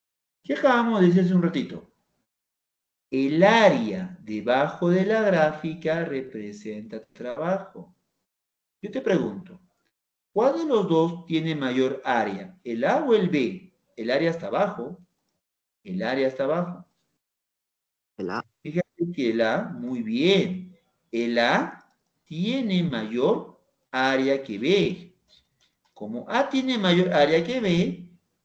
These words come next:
Speaker 1: el trabajo O A F es mayor. Así de fácil. ¿Qué está pasando, muchachitos?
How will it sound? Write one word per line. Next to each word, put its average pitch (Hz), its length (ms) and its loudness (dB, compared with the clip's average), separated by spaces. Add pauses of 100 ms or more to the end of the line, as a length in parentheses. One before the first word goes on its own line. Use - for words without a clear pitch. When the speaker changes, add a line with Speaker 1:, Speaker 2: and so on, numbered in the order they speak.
(140)
Speaker 1:
el 120 280 -6
trabajo 135 720 0
O 160 340 -4
A 202 240 -2
F 175 420 -2
es 151 300 -8
mayor. 170 840 -8
Así 175 340 -10
de 220 160 -8
fácil. 208 760 -8 (360)
¿Qué - 100 -20
está 185 220 -6
pasando, 104 480 -10
muchachitos? 185 760 -16